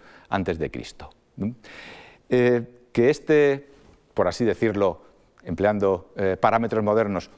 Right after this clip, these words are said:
turismo cultural era habitual en, en Olimpia y en otros santuarios en los que se celebraban grandes competiciones deportivas, eh, nos lo confirman claramente los textos, ¿no? Y ya desde bastante antiguo.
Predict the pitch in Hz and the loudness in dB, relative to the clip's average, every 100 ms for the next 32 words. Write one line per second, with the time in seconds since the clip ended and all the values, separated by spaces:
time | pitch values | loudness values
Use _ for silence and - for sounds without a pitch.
0 | _ 123 117 143 143 123 117 110 120 101 | _ -2 0 2 2 2 0 2 2 0
1 | 80 - - - 127 127 127 120 120 123 | -4 -16 -20 -8 0 2 2 2 2 4
2 | 113 101 110 98 98 98 92 92 95 92 | 2 -2 -2 -2 -2 -2 -4 -4 -6 -6
3 | 90 92 139 139 120 120 107 107 107 98 | -4 0 0 0 0 0 2 -2 0 0
4 | 104 95 107 107 101 95 95 90 87 92 | -2 -2 0 2 2 -2 -4 -4 -4 -6
5 | 92 92 95 101 95 92 - - - 120 | -4 0 2 2 2 -2 -8 -18 -4 0
6 | 120 117 110 101 110 107 135 139 120 123 | 0 0 -4 -2 -2 0 0 -2 0 0
7 | 127 127 - - - - - 104 107 104 | 0 -2 -12 -20 -20 -8 0 2 2 2
8 | 113 123 123 120 120 143 135 123 120 117 | 2 2 2 0 0 0 0 2 0 0
9 | 117 123 120 110 95 90 - - - - | 0 2 4 4 2 -2 -2 -4 -4 -8
10 | 62 - 82 - 107 123 139 113 104 107 | -14 -10 -10 -6 0 2 4 2 -2 0
11 | 110 107 85 82 76 69 - | -2 0 -2 -4 -4 -4 -8